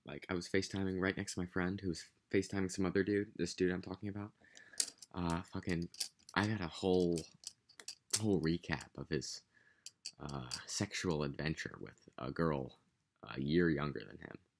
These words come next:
Uh, so, like, my age around that. Um, uh, apparently sucking on the titty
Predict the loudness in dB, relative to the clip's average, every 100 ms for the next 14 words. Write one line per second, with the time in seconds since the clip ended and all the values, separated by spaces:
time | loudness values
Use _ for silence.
0 | _ _ _ _ _ _ -18 -14 -12 -10
1 | -4 -2 -4 -10 -16 -12 -10 -10 -14 -14
2 | -16 -16 _ _ -2 0 2 2 0 -2
3 | _ _ _ _ _ _ _ _ _ _
4 | _ -20 -14 -10 -10 -8 -4 -2 -2 -4
5 | -8 -16 _ _ -10 -4 0 0 -2 -4
6 | -8 -10 -12 -14 -18 -20 -20 _ _ _
7 | -10 0 2 2 2 0 -2 -2 -4 -2
8 | -4 0 2 2